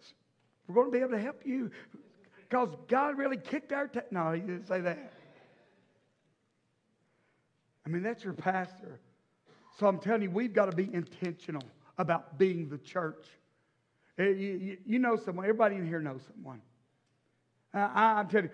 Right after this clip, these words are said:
what would it take for you to, to go to someone's house and say, "Hey, I know you're having a hard time, uh, and aren't able to, can, can we just come in and clean up for you? Wash your dishes, do a thorough cleaning, do a,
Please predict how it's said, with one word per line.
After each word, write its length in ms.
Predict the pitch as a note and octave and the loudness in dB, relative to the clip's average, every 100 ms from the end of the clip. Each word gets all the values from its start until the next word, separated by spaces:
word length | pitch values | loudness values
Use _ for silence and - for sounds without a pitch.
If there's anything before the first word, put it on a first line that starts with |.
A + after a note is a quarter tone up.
| - | 2
what 180 | F#3+ A#3 | 6 8
would 100 | A3+ | 6
it 120 | G#3+ - | 2 4
take 320 | F#3 F3 - | 4 4 0
for 120 | F3 | -6
you 360 | E3 F3+ F#3+ F3+ - - | -4 -4 -4 -6 -10 -4
to, 100 | F#3 | -4
to 280 | D#3+ F#3+ F3+ | -4 -6 -2
go 240 | E3 F#3+ | 2 2
to 60 | E3+ | 0
someone's 320 | - F3+ E3 | -6 -6 -4
house 240 | F3+ F3+ | -4 -4
and 100 | F3 | -6
say, 60 | D#3 | -2
"Hey, 220 | F#3+ D#3+ - - | -2 -2 -10 -10
I 100 | D#3 | -4
know 120 | F#3 F#3 | -4 -4
you're 140 | F3+ | -8
having 240 | - F#3 | -8 -6
a 40 | E3+ | -6
hard 280 | D#3 F3 F3 | -4 -6 -6
time, 380 | F3 F3+ F3+ D3 - - | -6 -4 -6 -10 -16 -4
uh, 140 | F3 F3 | -2 -2
and 180 | E3+ E3+ | -4 -2
aren't 200 | F3+ F#3+ | -2 -2
able 200 | F#3 F3 | -4 -4
to, 120 | - - | -10 -10
can, 160 | G3+ A3 | -8 -6
can 180 | - G#3 | -4 -4
we 80 | C#4+ | -4
just 180 | A#3+ - | -6 0
come 220 | G#3 G3 | 0 2
in 200 | F#3+ E3 - - | -2 -4 -8 -4
and 120 | E3 | -4
clean 280 | - F3+ E3 | -2 -4 -4
up 180 | D3 - | -6 -12
for 120 | F#3+ | -14
you? 200 | D3 D3 C#3+ _ _ _ _ _ | -12 -12 -14 _ _ _ _ _
Wash 300 | F3 A3+ A3+ | 2 2 2
your 80 | G3+ | -2
dishes, 380 | E3 F3 F3 E3 | 0 0 -2 -4
do 160 | E3 A3 | 2 2
a 40 | |
thorough 360 | - A#3 G#3 F#3 | 2 2 2 2
cleaning, 480 | - F#3 E3+ D3+ | -2 -2 -2 0
do 140 | D#3 | 6
a, 80 | G#3+ | 6